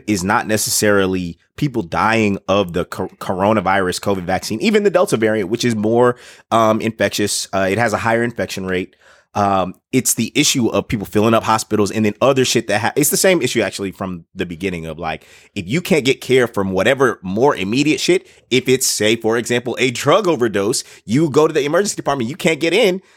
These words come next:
'cause niggas filled the beds up with covid. That's a mu-, or, or, you know, outside of a drug overdose, a car accident, which is much more relatable to all people 'cause we all are in a car at some point in our lives. It's, it's dangerous. Let's be real.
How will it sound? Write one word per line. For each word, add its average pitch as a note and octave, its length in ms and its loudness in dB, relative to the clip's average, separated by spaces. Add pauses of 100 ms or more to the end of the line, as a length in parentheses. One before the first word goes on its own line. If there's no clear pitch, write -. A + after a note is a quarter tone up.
(100)
'cause B2+ 480 2 (160)
niggas D#3 240 0
filled D#3+ 240 0
the E3 60 0
beds D3 300 0
up D#3+ 240 2
with C#3 160 -2
covid. C#3+ 480 2 (600)
That's D#3 260 0
a D3+ 220 2
mu-, A#2+ 200 -4
or, C#3 240 4 (220)
or, B2+ 320 4 (100)
you C#3+ 120 -2
know, G#2+ 240 2
outside C3 400 2
of B2 80 -6
a - 20 -2
drug A#2+ 180 -4
overdose, A2+ 460 -4
a A2 380 0 (200)
car F#3+ 280 2
accident, A2 400 -2
which G2+ 120 -4
is G2+ 100 -4
much A2+ 220 -2
more C3+ 140 0
relatable B2+ 540 0
to - 80 -6
all A2+ 180 -4
people A#2 180 -12
'cause A2 220 -4 (260)
we A#2+ 200 -4
all C#3+ 480 4
are A2+ 120 2
in A2 160 -2
a B2+ 40 -4
car C3+ 260 2
at - 140 -2
some A#2+ 360 -4 (260)
point D3 280 -2 (100)
in A2+ 120 -2
our A#2 180 0
lives. G#2 440 0
It's, - 340 -4 (100)
it's - 360 -6
dangerous. A2 600 -2
Let's A2+ 140 -6
be A#2+ 160 -6
real. A#2 400 2